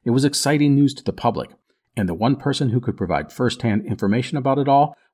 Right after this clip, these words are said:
was none other than Ernest Shackleton. And thus, without asking for it, Shackleton became the semi-official voice and face of the Discovery expedition. Soon his name was peppered throughout publications in Great Britain.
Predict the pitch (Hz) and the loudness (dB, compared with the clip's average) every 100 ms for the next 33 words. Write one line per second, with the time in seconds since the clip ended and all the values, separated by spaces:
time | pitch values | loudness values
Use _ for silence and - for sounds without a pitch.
0 | _ 185 92 95 113 135 143 143 107 - | _ -6 -4 0 0 2 2 0 -2 -4
1 | 95 78 - 101 87 101 - - - _ | -8 -6 -4 -2 -2 -4 -8 -12 -14 _
2 | _ _ _ _ _ _ 123 165 196 - | _ _ _ _ _ _ 4 6 4 0
3 | 180 175 196 147 131 151 127 131 127 - | 4 4 6 2 2 0 2 2 2 0
4 | - 156 175 247 240 220 196 175 165 139 | -2 0 2 0 0 0 0 0 0 -2
5 | - - 147 151 127 131 - 95 98 98 | -2 0 2 2 0 -2 -2 -2 -2 -2
6 | 98 110 110 - 170 - 87 90 - - | -2 -4 -4 0 -2 0 -4 -4 -6 -4
7 | 82 90 - - - - - 117 - 98 | -4 -6 -8 -12 -14 -8 -4 -2 -4 -10
8 | - _ _ _ - - 170 165 165 160 | -16 _ _ _ -2 4 6 6 4 4
9 | 131 131 127 - 151 123 117 101 76 - | 4 2 0 -4 0 0 2 0 -2 -6
10 | 82 - - 147 151 139 135 120 76 - | -10 -10 -4 -4 -2 -2 -2 -2 -4 -6
11 | - 117 87 | -4 -4 -4